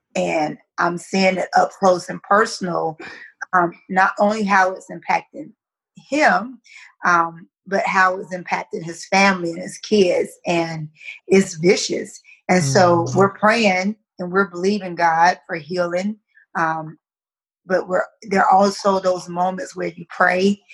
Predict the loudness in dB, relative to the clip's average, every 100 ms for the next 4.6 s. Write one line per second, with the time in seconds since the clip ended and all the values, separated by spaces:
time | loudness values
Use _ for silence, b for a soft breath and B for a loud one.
0 | B B -6 -4 0 2 2 2 0 0
1 | -2 -6 -4 -2 -4 -10 -4 -4 -4 -2
2 | 2 2 0 _ -20 _ _ _ _ -8
3 | 0 2 0 -2 -10 _ -6 0 0 0
4 | -2 0 2 2 -4 -10